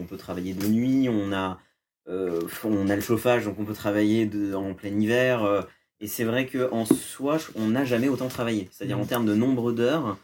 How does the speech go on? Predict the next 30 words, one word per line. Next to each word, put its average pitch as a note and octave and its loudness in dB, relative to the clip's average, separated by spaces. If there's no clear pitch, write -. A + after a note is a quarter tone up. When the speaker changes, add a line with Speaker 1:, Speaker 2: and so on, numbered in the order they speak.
Speaker 1:
euh, A2 -2
même B2+ 2
si C3 -2
on C3 2
a B2+ 4
l'impression B2+ 0
que, C3+ -4
euh, B2+ 4
les A2+ 2
générations A#2+ -2
d'avant A#2+ 0
étaient B2+ -2
beaucoup B2+ -2
plus A#2 -8
travailleuses, A#2+ 2
que, C3+ -6
euh, B2 4
les A2+ 0
gens, A#2+ 2
euh, A2 2
ils, A2+ -6
ils A2 2
abattaient B2 2
une, G#2 0
une F#2 -4
charge A#2+ -2
de A#2+ 2
travail A#2+ 0
plus A2+ -4
importante, A2 -4